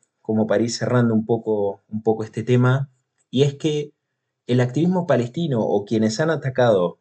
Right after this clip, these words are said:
en las últimas horas aquí en, quienes han atacado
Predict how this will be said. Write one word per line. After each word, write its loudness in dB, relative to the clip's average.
en -8
las -6
últimas 0
horas 2
aquí -4
en, -8
quienes 0
han 4
atacado 2